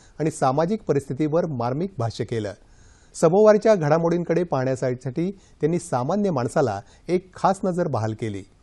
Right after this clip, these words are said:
पत्रकारिता आणि साहित्यातल्या मॅगसेसे पुरस्कारानं त्यांना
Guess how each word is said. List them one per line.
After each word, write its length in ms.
पत्रकारिता 760
आणि 120
साहित्यातल्या 600
मॅगसेसे 520
पुरस्कारानं 720
त्यांना 280